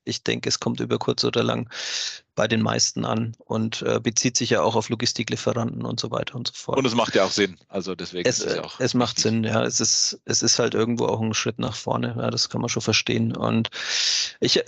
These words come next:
Speaker 1: ich hab jetzt, ähm, ich hab auch mal, äh, ich hab auch mal die A I bemüht, äh, uns hier eine Frage zu geben und hab gefragt, welche, welche Frage passt denn in den Podcast mit Board International? Und da kam dann jetzt die nächste Frage für dich.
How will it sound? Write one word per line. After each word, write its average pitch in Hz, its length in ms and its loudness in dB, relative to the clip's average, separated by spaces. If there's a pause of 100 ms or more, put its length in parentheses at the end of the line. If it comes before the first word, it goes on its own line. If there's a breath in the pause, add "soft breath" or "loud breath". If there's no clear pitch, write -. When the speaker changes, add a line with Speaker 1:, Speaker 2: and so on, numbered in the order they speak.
(140)
Speaker 1:
ich 139 120 4
hab 156 140 2
jetzt, 147 380 2
ähm, 131 340 4 (240 loud breath)
ich - 100 -2
hab 127 80 2
auch 110 120 4
mal, 135 640 2
äh, - 20 -12 (600 loud breath)
ich - 100 -6
hab 123 80 0
auch - 160 0
mal 131 160 2
die 120 220 -2
A 117 160 2
I 131 160 -2
bemüht, 131 640 2
äh, - 20 -6
uns 120 500 0
hier - 200 2
eine 113 180 2
Frage 120 400 2
zu 131 160 0
geben 131 300 0
und 123 120 -2
hab 123 140 -2
gefragt, - 400 -2 (760 loud breath)
welche, 120 360 2
welche 123 180 4
Frage 127 320 0
passt - 260 -2
denn 127 100 0
in 120 100 0
den 117 40 -6
Podcast 120 520 0
mit 123 160 -4
Board 120 240 0
International? 131 920 2
Und 120 480 -2
da 123 60 2
kam 117 280 0
dann 123 280 2 (1040 loud breath)
jetzt - 200 0
die 147 60 4
nächste 143 340 2
Frage 156 380 2
für 175 140 0
dich. - 400 -2